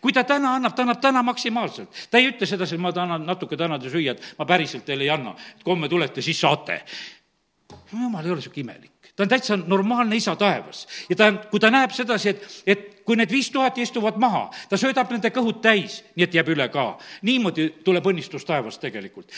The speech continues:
Ja, ja sellepärast, kallid, eh, ole, ole sellise Jumala ees, aga arvesta sellega, et see võit on peidus, et sa usuksid. Sest et vaata, kui see oleks, kui see oleks nii üleüldiselt praegusel hetkel siin arusaadav,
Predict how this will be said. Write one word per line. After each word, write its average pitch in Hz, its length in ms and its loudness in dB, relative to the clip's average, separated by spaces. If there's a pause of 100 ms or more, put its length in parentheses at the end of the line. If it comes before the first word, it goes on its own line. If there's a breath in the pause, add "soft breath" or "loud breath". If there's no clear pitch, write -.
(120)
Ja, 185 140 2
ja 180 160 -6
sellepärast, 202 260 0
kallid, 208 320 0 (160 loud breath)
eh, 170 240 0 (320)
ole, 226 220 4 (180)
ole 208 160 4
sellise 240 400 -2
Jumala 175 320 0
ees, 104 280 -4 (440 loud breath)
aga 190 240 2
arvesta 247 380 0
sellega, 156 420 -2 (400 loud breath)
et 190 320 0
see 190 140 4
võit 233 260 0
on 180 140 0
peidus, - 400 -2 (460)
et 196 100 2
sa 196 100 2
usuksid. - 400 -6 (200 loud breath)
Sest 220 260 -2
et 214 60 -6
vaata, 285 260 0
kui 202 100 0
see 202 120 2
oleks, 185 200 -2 (280 loud breath)
kui 220 100 -2
see 233 120 0
oleks 226 200 -4
nii 330 340 -2 (280)
üleüldiselt 247 560 0
praegusel 190 400 0
hetkel 202 240 -6
siin 180 160 -4
arusaadav, 156 520 -2